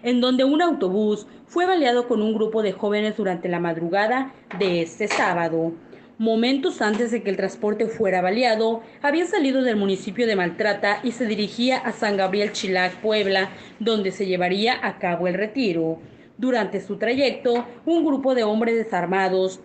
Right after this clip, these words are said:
intentó detener el autobús, por lo que el conductor los evadió, lo que terminó provocando que los sujetos dispararan a la unidad.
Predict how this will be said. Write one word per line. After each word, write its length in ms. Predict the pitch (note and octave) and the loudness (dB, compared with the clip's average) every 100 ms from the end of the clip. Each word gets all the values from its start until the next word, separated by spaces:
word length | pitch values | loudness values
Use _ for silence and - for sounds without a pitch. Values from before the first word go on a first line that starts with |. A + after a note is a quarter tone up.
| - | -2
intentó 480 | C4 B3+ C4 B3 C#4 | 0 2 0 2 2
detener 400 | D#4+ D#4+ A3 G3+ | 2 2 2 2
el 140 | G3 | 2
autobús, 640 | F3+ F3 F3 G3+ G#3+ G#3 - - - - | 0 0 0 2 0 -2 -8 -20 -20 -2
por 200 | B3 A3 | 2 2
lo 160 | F#3+ F#3 | 0 0
que 80 | |
el 80 | F3+ | -2
conductor 520 | F#3 F#3 G3+ B3+ A#3 | 0 -2 0 0 2
los 260 | A3 F#3+ - | 2 0 -2
evadió, 580 | F3+ E3 F3 G3+ F3+ E3+ - - - | -2 -2 0 0 0 -2 -10 -14 -2
lo 240 | A3 G3+ | 0 2
que 120 | A3 | -2
terminó 680 | - F3+ F#3 A3+ B3 A#3 A#3 | -2 0 2 2 2 0 0
provocando 600 | D4+ D#4+ E4+ B3 A#3 A#3+ | 2 2 2 2 2 0
que 100 | A#3 | 0
los 140 | G3 | 0
sujetos 440 | F#3+ G3+ G#3 G3+ G#3 | -2 -2 -2 -2 -2
dispararan 640 | A3 - G3 F#3 G3 A3+ - | -4 -2 -2 0 2 0 0
a 120 | G#3 | 0
la 120 | F#3+ | 0
unidad. 600 | F3+ F#3+ G#3+ A3 F3+ E3+ | 0 0 2 2 2 -2